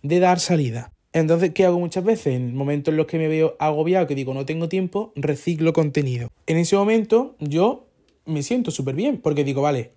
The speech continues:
los cuatro vídeos que tenía que subir hoy están perfectamente cubiertos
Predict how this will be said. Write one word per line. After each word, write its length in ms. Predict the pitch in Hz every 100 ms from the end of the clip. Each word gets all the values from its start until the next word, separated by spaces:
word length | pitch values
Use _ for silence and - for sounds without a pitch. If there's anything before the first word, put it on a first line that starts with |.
| -
los 300 | 143 135 - - _ _ - -
cuatro 440 | 156 170 165 117 _ _
vídeos 320 | 131 160 151
que 100 | 147
tenía 220 | 131 139
que 80 | 135
subir 300 | - 160 180
hoy 200 | 202 269 - - _ -
están 320 | 151 - 160
perfectamente 640 | 147 123 135 143 147 143
cubiertos 540 | 156 165 180 185 240